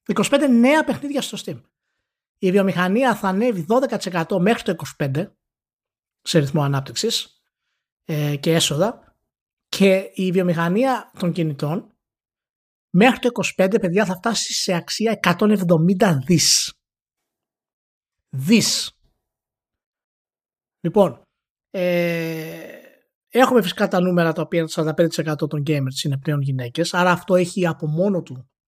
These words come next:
μια άλλη προσέγγιση στο, στο σχεδιασμό και όντως το έχουμε δει αυτό πολύ περισσότερο τα τελευταία χρόνια. Οπότε το point αυτό που,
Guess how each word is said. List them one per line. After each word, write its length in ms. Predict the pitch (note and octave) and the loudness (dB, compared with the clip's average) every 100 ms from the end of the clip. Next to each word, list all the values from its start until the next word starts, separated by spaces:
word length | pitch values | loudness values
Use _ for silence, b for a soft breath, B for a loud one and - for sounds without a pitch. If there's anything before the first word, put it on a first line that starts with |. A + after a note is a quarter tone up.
| _ | _
μια 520 | - D#3+ E3+ - _ _ _ _ | -6 -2 -2 -4 _ _ _ _
άλλη 260 | - G3 G#3+ | 0 0 2
προσέγγιση 440 | F3 - C#3 C3+ | -2 -4 -4 -6
στο, 180 | - D3 | -6 -6
στο 140 | C3+ - | -6 -6
σχεδιασμό 580 | D3+ C#3+ C#3 C#3+ E3 | -4 -6 -6 -6 -6
και 120 | F3+ F3 | 2 4
όντως 440 | D#3+ C#3+ - - | 4 -2 -8 -12
το 100 | - | -2
έχουμε 280 | D#3 E3 C#3+ | 0 2 2
δει 140 | C#3+ D3 | 2 2
αυτό 380 | C3 D3+ C#3 B B _ _ _ | 0 -4 -4 B B _ _ _
πολύ 220 | - D#3 F#3 | 4 4 6
περισσότερο 380 | F3 E3 D#3 | 4 2 0
τα 140 | C#3+ C#3 | -4 -6
τελευταία 380 | C3+ C3 C#3 B2+ | -6 -8 -6 -6
χρόνια. 320 | - A#2 - _ _ _ _ _ _ _ _ | -8 -12 -16 _ _ _ _ _ _ _ _
Οπότε 600 | - D#3+ G3 G3+ G#3+ G3 - | -2 2 2 2 0 -2 -8
το 160 | - C#3 | -10 0
point 140 | G#3 G#3+ | 2 2
αυτό 200 | G#3+ F#3+ | 0 -2
που, 460 | F3+ D#3+ D3 C#3 | -2 -2 -4 -6